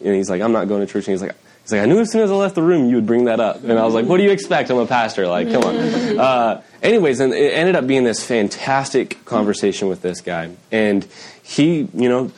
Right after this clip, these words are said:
really did not believe, had a lot of questions, a lot of hard questions to answer. He said a lot of things, you know, that, um,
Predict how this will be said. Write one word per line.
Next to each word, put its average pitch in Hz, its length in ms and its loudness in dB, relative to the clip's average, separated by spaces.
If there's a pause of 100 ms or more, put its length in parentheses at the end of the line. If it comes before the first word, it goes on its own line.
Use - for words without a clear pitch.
(580)
really 123 380 2 (200)
did 123 120 2
not 123 220 0
believe, 127 560 2
had 113 160 -2
a 101 60 0
lot 113 420 2
of 113 160 -2
questions, 107 720 -2
a - 100 -6
lot 101 200 0
of 101 60 -8
hard 110 340 -2
questions 101 460 -4
to 98 60 -4
answer. 92 460 -4 (420)
He 107 60 -6
said 110 160 -2
a - 40 2
lot 107 180 2
of 104 80 -6
things, 101 320 -2
you 98 80 2
know, 95 180 0
that, 90 240 -4 (320)
um, 90 500 -2